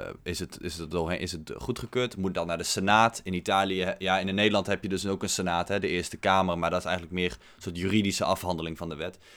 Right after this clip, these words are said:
In Italië is het eigenlijk gewoon weer een Tweede Kamer. Dus het is vrij onpraktisch, heb je twee keer een Tweede Kamer,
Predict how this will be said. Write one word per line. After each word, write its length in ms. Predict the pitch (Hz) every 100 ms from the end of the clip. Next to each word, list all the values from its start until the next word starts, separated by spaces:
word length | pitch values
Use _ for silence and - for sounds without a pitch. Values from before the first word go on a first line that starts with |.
| - -
In 120 | 101
Italië 500 | 98 117 110 107 101
is 200 | 95 95
het 100 | 98
eigenlijk 340 | 92 95 92 -
gewoon 280 | 95 90
weer 280 | 87 95 95
een 80 | 85
Tweede 260 | - 85 78
Kamer. 460 | 78 82 110 123 - - - - _
Dus 260 | - - - -
het 100 | -
is 60 |
vrij 260 | - 85 82
onpraktisch, 500 | 87 - 80 - 85
heb 120 | 82
je 60 | 80
twee 240 | 85 82
keer 200 | - 76
een 80 | -
Tweede 260 | - 78 69
Kamer, 400 | 73 73 101